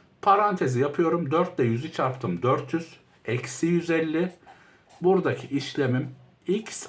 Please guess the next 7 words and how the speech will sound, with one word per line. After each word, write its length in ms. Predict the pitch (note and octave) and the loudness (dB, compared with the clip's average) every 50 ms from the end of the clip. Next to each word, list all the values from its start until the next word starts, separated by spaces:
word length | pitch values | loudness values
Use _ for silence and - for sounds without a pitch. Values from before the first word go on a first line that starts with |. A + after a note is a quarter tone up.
| - - | -4 0
artı 420 | A#2 A#2 A2 G2+ - - - - - - - | 2 2 2 0 -2 -6 -8 -8 -8 -8 -12
iki 300 | A#2+ - - - - C3+ | -12 -12 -12 -8 -4 -2
yüz 300 | C3+ B2+ B2 - - - - - | 0 0 0 -2 -6 -10 -6 -2
elli 460 | G2 G#2+ G#2+ A2 A2+ C#3 F3 E3+ E3+ | -2 0 0 0 -2 0 0 0 2
bölü 240 | F3+ F3 F3 F3 E3 | 2 2 2 2 2
dört 360 | F3 E3+ F3 F3 - - - _ _ _ - - - - - _ _ - | 2 2 0 0 -4 -10 -18 _ _ _ -20 -20 -20 -20 -20 _ _ -4
eşittir. 600 | C#3+ D3+ - - D#3+ - - - C#3+ D3+ - - | -2 -2 -2 -2 -6 -6 -4 -2 -2 -2 -4 -6